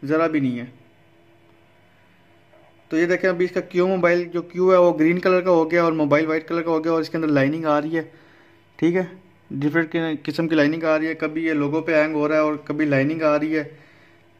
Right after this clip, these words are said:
तो अभी इसमें थोड़ी सी lining आ रही है, कभी कभार इसमें बहुत ज़्यादा lining आनी शुरू हो जाती है। तो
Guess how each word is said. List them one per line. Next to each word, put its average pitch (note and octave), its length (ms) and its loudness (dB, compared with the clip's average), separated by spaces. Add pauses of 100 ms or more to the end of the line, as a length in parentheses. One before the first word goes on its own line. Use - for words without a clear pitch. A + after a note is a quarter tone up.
(120)
तो D#3+ 200 2
अभी F3 400 0
इसमें F#3+ 260 -2
थोड़ी F#3 220 4
सी F#3+ 100 0
lining F3 300 2
आ E3 120 2
रही E3+ 120 -2
है, E3+ 60 -2
कभी E3+ 240 -2
कभार E3+ 180 -2
इसमें E3 220 -6
बहुत E3 160 -2
ज़्यादा E3 260 0
lining D#3 320 0
आनी D#3 140 -4
शुरू D#3+ 160 -6
हो D#3 80 0
जाती D3+ 240 -4
है। D#3+ 80 0
तो D#3 420 -4